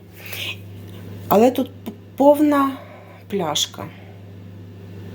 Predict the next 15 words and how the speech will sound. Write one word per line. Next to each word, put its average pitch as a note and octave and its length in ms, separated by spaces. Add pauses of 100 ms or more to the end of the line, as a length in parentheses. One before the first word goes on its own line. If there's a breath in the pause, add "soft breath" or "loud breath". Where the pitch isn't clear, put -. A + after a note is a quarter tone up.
(760 loud breath)
І A#3 40
якщо A#3+ 320
я D4 140
буду A#3 260
додавати G#3 600
все, G3 280
що F#3 220
я F3+ 140
хочу, A#3+ 560
то F#3+ 200
воно, G#3+ 540 (180)
мабуть, G3+ 420
вийде G3 440
з F#3 80
берегів. G3 640